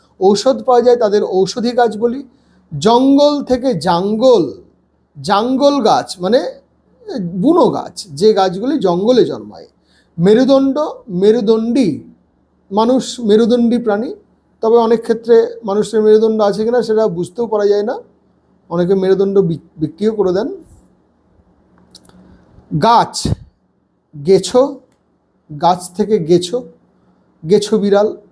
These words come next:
তার মানে যে বিড়াল গাছে গাছে চড়ে বেড়ায় বা গাছে, আহ, থাকে। তৃষ্ণা, তৃষ্ণার্ত, মানে যার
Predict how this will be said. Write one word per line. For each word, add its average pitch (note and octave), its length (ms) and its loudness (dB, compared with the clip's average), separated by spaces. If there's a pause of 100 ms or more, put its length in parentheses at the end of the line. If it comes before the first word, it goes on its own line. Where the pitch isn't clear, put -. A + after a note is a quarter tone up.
তার F#3 80 -6
মানে F#3+ 120 -4
যে F3 200 2
বিড়াল F#3+ 300 2
গাছে E3 280 -2
গাছে F#3 220 -4
চড়ে F#3 240 -4
বেড়ায় F#3 220 0
বা F3 100 -2
গাছে, D#3 460 -4 (100)
আহ, F3 160 -10
থাকে। E3+ 380 -8 (800)
তৃষ্ণা, A#3+ 580 0 (540)
তৃষ্ণার্ত, - 800 -2 (880)
মানে F#3+ 180 2
যার F#3+ 300 2